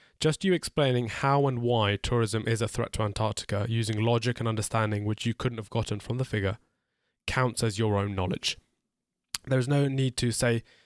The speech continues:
stuff in more facts and figures that you know just for the sake of it, only if they link to the question set.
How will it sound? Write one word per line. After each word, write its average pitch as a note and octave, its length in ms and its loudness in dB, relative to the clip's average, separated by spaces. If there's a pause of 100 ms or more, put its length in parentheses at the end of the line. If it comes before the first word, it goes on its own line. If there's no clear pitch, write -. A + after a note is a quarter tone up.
stuff - 340 0
in A#2+ 140 0
more A#2 240 0
facts - 300 -4
and A2 120 -4
figures G#2 420 0
that - 200 -8
you A2 100 0
know G#2+ 400 0
just - 220 -4
for - 80 -4
the G2 100 -6
sake G2+ 280 0
of - 80 -6
it, - 220 -10 (600)
only C#3 400 2
if - 180 -4
they A2 180 0
link A2 260 -2
to G#2+ 100 -4
the G2+ 100 -4
question - 380 -6
set. - 400 -8